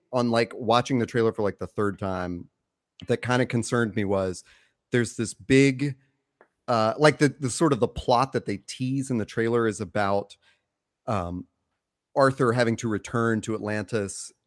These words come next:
to, you know, defend the kingdom from his brother, who's, I guess, sort of the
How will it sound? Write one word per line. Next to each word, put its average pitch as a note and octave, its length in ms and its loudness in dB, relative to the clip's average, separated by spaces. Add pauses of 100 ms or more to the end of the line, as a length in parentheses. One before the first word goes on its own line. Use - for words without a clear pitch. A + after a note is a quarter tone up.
to, G#2 440 -4 (540)
you A2+ 120 -2
know, G2 80 -2
defend A2+ 400 -2
the G#2+ 60 -2
kingdom G#2+ 440 -4
from F#2+ 220 -6
his F#2 200 -8
brother, G2 600 -4
who's, F#2 420 -10
I A2 60 -8
guess, F#2 220 -6
sort G2 200 -6
of E2 100 -10
the F#2 220 -8